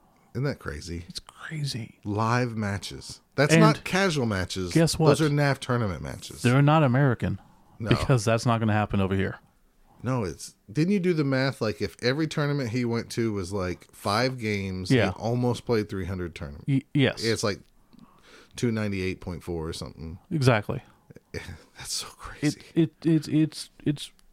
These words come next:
Speaker 2: wild.
Speaker 1: Here I am thinking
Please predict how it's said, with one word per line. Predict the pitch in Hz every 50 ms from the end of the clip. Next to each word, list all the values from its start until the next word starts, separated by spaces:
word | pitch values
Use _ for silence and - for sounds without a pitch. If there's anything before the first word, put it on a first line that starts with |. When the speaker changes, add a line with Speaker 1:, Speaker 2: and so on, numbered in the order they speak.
| _ -
Speaker 2:
wild. | - 139 127 107 98 - - - - - - - _ _ _ - _ _ _ _ _
Speaker 1:
Here | - 147 151
I | 143 135 131
am | 123 123 120 113
thinking | - 123 117 113 - 117 107 107 104 82